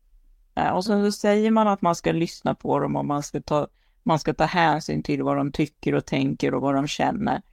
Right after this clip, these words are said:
Men när det väl kommer till kritan så gör man ju inte det, och det är väl lite sorgligt. Och så blir de här barnen ledsna, besvikna, arga, upprörda.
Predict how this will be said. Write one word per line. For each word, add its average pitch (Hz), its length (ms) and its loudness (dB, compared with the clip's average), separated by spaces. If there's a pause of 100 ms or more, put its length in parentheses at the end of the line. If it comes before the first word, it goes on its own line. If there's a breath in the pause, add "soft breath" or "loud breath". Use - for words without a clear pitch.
(340)
Men 165 180 -4
när 165 120 0
det 170 80 2
väl 175 200 4
kommer 175 260 -2
till 160 160 -2
kritan 190 480 0
så 220 80 0
gör 202 360 2
man 147 220 0
ju - 120 -6
inte - 300 -6
det, - 260 -4
och - 80 -4
det 202 160 -2
är 196 60 0
väl 202 140 0
lite 202 260 -2
sorgligt. - 560 -2
Och 143 80 -2
så 180 100 -6
blir 185 200 6
de 185 120 2
här 165 220 2 (380)
barnen 165 500 4
ledsna, 165 420 0
besvikna, 151 640 0
arga, 151 560 0
upprörda. 151 880 0